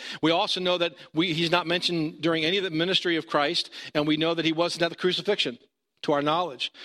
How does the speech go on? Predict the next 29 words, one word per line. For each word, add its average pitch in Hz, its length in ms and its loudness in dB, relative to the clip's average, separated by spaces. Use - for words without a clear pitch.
So 190 140 2
it 156 80 -4
seems 262 500 0
like 165 240 2
he 175 140 -4
was 156 200 -2
not 151 380 0
there. 131 360 0
And - 720 -18
there's 151 180 2
all 185 180 2
kinds 196 460 0
of 131 160 -4
really 175 460 2
interesting 156 800 0
theories 190 760 0
out 156 220 2
there. 127 300 -2
But 147 120 0
they're 170 160 0
just 147 320 -2
all 123 160 -2
theories, 113 580 -4
'cause - 320 0
the 117 100 -10
Bible 123 320 0
doesn't 120 300 -4
really 120 180 -2
specify. 120 680 -2